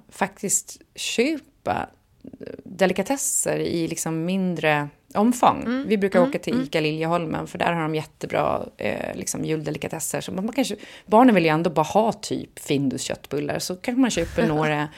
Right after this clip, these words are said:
Speaker 1: liksom, d-, av dem då hemlagade köttbullar och mindre förpackningar med skitbra Jansson,
Speaker 2: Ja,
Speaker 1: lyxig
Speaker 2: håller med.
Speaker 1: sill. Eller
Speaker 2: Mm.
Speaker 1: typ att man drar, jag ska dra förbi Sturehovs matmarknad också och se vad de har.
Speaker 2: Därifrån kom mycket av vårt. Alltså jag kan säga att deras
Speaker 1: Ja.
Speaker 2: sillar är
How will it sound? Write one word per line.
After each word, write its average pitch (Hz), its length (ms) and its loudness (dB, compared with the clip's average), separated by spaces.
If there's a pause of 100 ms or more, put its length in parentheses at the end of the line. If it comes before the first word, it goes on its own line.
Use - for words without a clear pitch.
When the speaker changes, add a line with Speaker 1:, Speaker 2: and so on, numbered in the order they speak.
(480)
Speaker 1:
liksom, - 440 0 (400)
d-, 156 180 -10
av 143 300 2
dem 175 280 8
då 160 100 2
hemlagade 143 840 0
köttbullar 135 600 -4
och 143 360 -4 (340)
mindre 170 460 2
förpackningar 139 540 -2
med 139 160 0
skitbra 165 580 2
Jansson, 143 840 0 (300)
Speaker 2:
Ja, 175 240 6
Speaker 1:
lyxig 151 180 0
Speaker 2:
håller 147 160 2
med. 147 260 2
Speaker 1:
sill. 139 300 -2 (640)
Eller 196 240 6
Speaker 2:
Mm. 147 60 0
Speaker 1:
typ 175 160 0
att 160 100 0
man 165 160 2
drar, 156 200 4
jag 151 140 4
ska - 120 -4
dra 170 120 4
förbi 165 220 -2
Sturehovs 160 460 0
matmarknad 151 680 -2
också - 220 -8
och - 40 -4
se - 220 -2
vad - 120 -2
de 151 120 -2
har. - 60 -2
Speaker 2:
Därifrån 185 600 6
kom 151 340 4
mycket 156 500 -2
av 131 140 2
vårt. - 420 -6
Alltså 160 220 -2
jag 165 120 2
kan 165 120 -2
säga 160 180 0
att 156 60 -2
deras 160 240 2
Speaker 1:
Ja. 175 180 2
Speaker 2:
sillar 156 360 0
är 143 240 -2